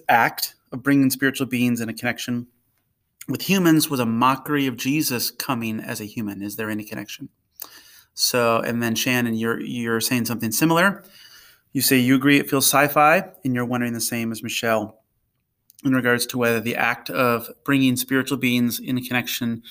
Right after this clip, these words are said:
to humans was a mockery of Jesus coming as a human, if there's a connection. So, uh, yeah, let me just say, I am with you <clears throat> that we need to be careful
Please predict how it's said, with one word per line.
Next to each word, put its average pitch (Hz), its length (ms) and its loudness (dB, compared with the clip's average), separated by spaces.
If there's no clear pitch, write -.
to - 80 -8
humans 156 420 2
was 123 120 -6
a 123 60 -2
mockery 117 520 -2
of 110 100 -6
Jesus 113 540 -4
coming 117 280 -2
as 104 80 -6
a 101 40 -10
human, 170 440 -2
if 117 120 -6
there's 110 160 -4
a 110 40 -8
connection. - 480 -10
So, - 520 2
uh, 135 240 6
yeah, 151 260 2
let 170 120 0
me 180 80 2
just 147 200 0
say, 131 200 4
I 139 340 2
am 139 300 0
with 127 160 -2
you 107 280 -8
<clears throat> - 80 -10
that 147 440 2
we 160 120 0
need 160 100 4
to 131 80 0
be 120 80 -6
careful 131 500 -6